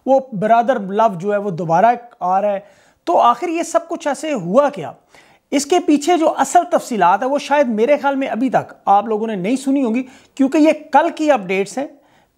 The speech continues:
कल ये हुई हैं अपडेट्स बुध वाले दिन।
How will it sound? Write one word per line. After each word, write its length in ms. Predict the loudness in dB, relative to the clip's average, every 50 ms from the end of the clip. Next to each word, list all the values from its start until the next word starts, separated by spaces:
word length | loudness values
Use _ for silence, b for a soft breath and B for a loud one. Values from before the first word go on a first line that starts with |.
| _
कल 200 | 2 4 4 4
ये 200 | 2 2 2 2
हुई 300 | 0 0 0 0 0 0
हैं 120 | 0 0 0
अपडेट्स 580 | 0 0 -2 -2 -2 0 0 -2 -2 -4 -4
बुध 400 | -2 -2 -2 0 2 2 4 4
वाले 220 | 4 4 4 2 -2
दिन। 200 | -6 -8 -10